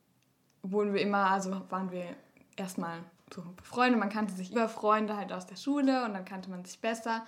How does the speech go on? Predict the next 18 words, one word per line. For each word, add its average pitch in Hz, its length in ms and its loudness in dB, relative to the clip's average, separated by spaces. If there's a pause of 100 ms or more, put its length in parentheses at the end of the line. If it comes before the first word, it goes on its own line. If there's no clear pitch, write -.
(440)
Und - 120 -2
irgendwann 220 300 4
waren 208 180 6
wir 226 80 2
halt 202 160 -2
in 196 100 -2
einer 208 300 -2
Freundesgruppe, 202 880 2
wo 180 140 0
wir 196 180 2
halt 185 160 -2
dann 190 120 0
auch 185 120 -2
ziemlich 196 320 0
viel 208 160 2
zusammen 185 320 -2
gemacht 185 360 0
haben. 226 440 4